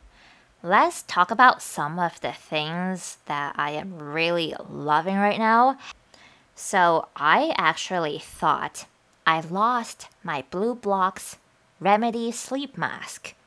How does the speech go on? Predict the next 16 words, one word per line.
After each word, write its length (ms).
the 160
other 200
week. 360
And 160
y'all 220
know 280
how 220
much 200
I 100
love 240
that 140
shit. 300
I 380
slept 440
like 240
shit 560